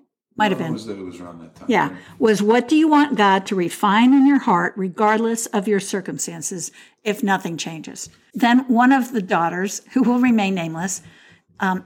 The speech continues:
Speaker 1: answers, and she answered something, and then, um, I said, "Well, no, that's not exactly. I'm not ta-, I know your circumstances are difficult." And then,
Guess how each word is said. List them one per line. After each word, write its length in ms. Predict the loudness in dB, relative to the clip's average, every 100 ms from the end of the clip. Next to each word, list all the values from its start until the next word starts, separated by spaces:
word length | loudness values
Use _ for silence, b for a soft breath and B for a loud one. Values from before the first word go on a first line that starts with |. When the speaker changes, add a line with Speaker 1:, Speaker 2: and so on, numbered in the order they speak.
| 0
Speaker 1:
answers, 600 | 2 2 -2 -6 -8 -10 b b _ -2
and 380 | 2 2 0 -6 -20 -20 _ -6
she 300 | -2 -2 0
answered 600 | 0 2 2 0 -2 -12 -20 -20 -20 -20 _ -10
something, 540 | -2 0 0 -2 -2 0
and 320 | 0 2 2
then, 320 | 2 2 -2
um, 220 | -2 -2 0
I 140 | 0 0
said, 260 | 0 -2
"Well, 220 | 0 -2
no, 260 | 0 -2 0
that's 320 | 0 0 0
not 180 | 0 2
exactly. 640 | 0 -6 0 0 2 -2
I'm 120 | -2 0
not 180 | -2
ta-, 200 | 0 0 0
I 80 | -2
know 140 | 0
your 160 | 0 0
circumstances 760 | -2 -4 -4 -4 -4 -6 -6
are 80 | -6
difficult." 640 | -2 -2 -2 -2 -2 -4 B B B B B -2
And 160 | 2
then, 280 | 4 2 -2